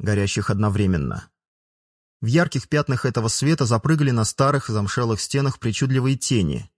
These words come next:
лишь отчасти напоминающие очертания живых людей.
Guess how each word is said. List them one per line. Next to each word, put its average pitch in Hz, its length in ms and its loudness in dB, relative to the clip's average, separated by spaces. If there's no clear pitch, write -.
лишь 107 220 0
отчасти 120 480 0
напоминающие 104 680 2
очертания 101 580 2
живых 95 440 0
людей. 82 420 -2